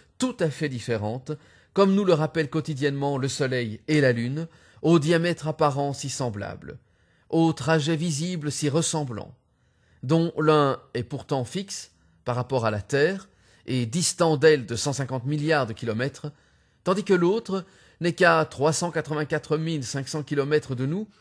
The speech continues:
et gravite autour de notre planète. Galilée nous a appris à ne pas nous fier à nos seuls sens. On voit le soleil se lever et se coucher tous les jours.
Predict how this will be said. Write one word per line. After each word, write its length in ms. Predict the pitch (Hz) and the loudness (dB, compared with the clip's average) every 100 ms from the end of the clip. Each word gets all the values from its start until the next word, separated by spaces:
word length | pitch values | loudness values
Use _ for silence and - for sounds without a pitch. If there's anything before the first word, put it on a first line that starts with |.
| _ _ _ - | _ _ _ 0
et 100 | 180 | 2
gravite 580 | 165 175 165 - - - | 4 2 0 -6 -12 -4
autour 540 | 214 208 147 113 95 - | -2 -2 -2 -4 -6 -6
de 80 | 127 | -4
notre 260 | 113 - | -4 -8
planète. 580 | - 117 101 - - - _ _ _ _ _ _ _ _ _ _ _ _ - | -6 -6 -6 -10 -18 -20 _ _ _ _ _ _ _ _ _ _ _ _ 0
Galilée 460 | 160 170 175 185 | 2 4 2 0
nous 200 | 180 160 | 0 0
a 60 | 160 | 2
appris 640 | 160 151 147 170 170 165 - | 2 0 -4 -4 -4 -8 -4
à 120 | 135 | -2
ne 80 | 147 | 0
pas 180 | 135 156 | 0 0
nous 140 | 151 | -2
fier 520 | - 147 147 151 147 | -6 -4 0 0 0
à 120 | 131 | -2
nos 100 | 127 | -2
seuls 280 | 120 - 120 | -4 -4 -4
sens. 540 | 107 - 117 101 - - - _ _ _ _ - | -4 -4 -4 -4 -6 -8 -10 _ _ _ _ 0
On 300 | 147 139 127 | 2 2 0
voit 500 | 107 147 208 196 _ _ | 0 0 -2 -4 _ _
le 240 | - 117 120 | -8 -4 -2
soleil 380 | - 147 160 156 | 0 0 0 0
se 160 | - | -2
lever 420 | 139 139 156 165 - | -4 -2 -2 -2 -6
et 60 | |
se 140 | 123 135 | -6 -6
coucher 440 | - 147 - 143 | -8 -8 -6 -6
tous 140 | 143 | -6
les 80 | 143 | -4
jours. 400 | 135 110 98 - | -6 -8 -12 -16